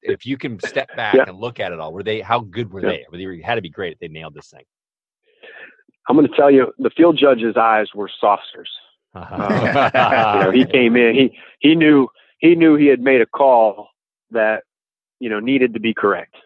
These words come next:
Speaker 2: Um, it was a big time call, and he, and he knew that what he, what he saw was exactly what he saw, but putting that into words and communicating it to me was, uh, a little bit of a challenge. So for me, I saw that and I went to, "Hey, I'm gonna take care of this guy. Let's just, hey, what do you have?"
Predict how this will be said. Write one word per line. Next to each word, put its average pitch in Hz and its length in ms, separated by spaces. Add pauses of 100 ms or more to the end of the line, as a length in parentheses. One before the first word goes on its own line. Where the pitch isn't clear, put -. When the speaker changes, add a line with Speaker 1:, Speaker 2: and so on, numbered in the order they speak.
(160)
Speaker 2:
Um, 95 220
it 101 80
was 101 120
a 98 60
big 104 220
time 104 220
call, 95 340
and 92 100
he, 104 100
and 110 120
he 113 100
knew 101 360 (480)
that 92 260 (180)
what 117 180
he, 139 220
what 131 140
he 185 120
saw 139 200
was 143 180
exactly 113 420
what 101 140
he 90 140
saw, 104 260
but 92 220
putting 120 240
that 110 140
into 98 180
words 107 320
and 98 160
communicating 110 520
it 104 140
to 110 80
me 107 120
was, 95 200 (580)
uh, 92 200
a 113 40
little 135 200
bit 127 120
of 117 80
a 110 60
challenge. 95 460
So 107 160
for 107 100
me, 120 340 (420)
I 123 200
saw 127 200
that 120 300
and 110 120
I 110 60
went 110 220 (100)
to, 107 260
"Hey, 117 120
I'm 107 80
gonna 113 200
take 104 160
care 104 140
of 95 80
this 92 140
guy. 95 360
Let's 104 180
just, 113 220
hey, 120 140
what - 140
do 117 60
you 113 120
have?" 104 340